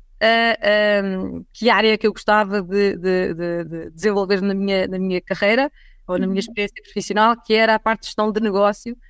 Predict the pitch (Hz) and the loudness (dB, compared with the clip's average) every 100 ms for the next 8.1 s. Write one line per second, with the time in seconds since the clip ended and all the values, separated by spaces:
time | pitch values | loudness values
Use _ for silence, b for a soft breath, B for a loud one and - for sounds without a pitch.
0 | - - 190 - 208 202 196 196 196 196 | -20 -10 -10 -4 -2 -2 -2 -4 0 0
1 | 202 196 196 196 196 233 - - 185 185 | 2 2 2 2 0 -2 -6 -2 0 0
2 | 185 - - _ - 196 190 - 208 196 | -2 -8 -20 _ -6 -2 -2 -2 -4 -4
3 | 196 196 196 196 190 202 190 185 190 185 | -4 0 2 0 -2 -4 -4 -2 0 0
4 | 185 - 180 190 180 - - 202 196 175 | -2 -8 -6 -4 -4 -8 -2 0 0 -2
5 | 170 170 185 180 165 - _ - - - | -4 -2 -2 -2 -2 -8 _ -20 -20 -10
6 | - - 196 180 190 190 190 190 175 180 | -4 -2 -2 0 2 0 0 -4 0 0
7 | 180 170 - - - 196 - 170 156 - | 0 -2 -8 -10 -2 -2 0 0 0 -6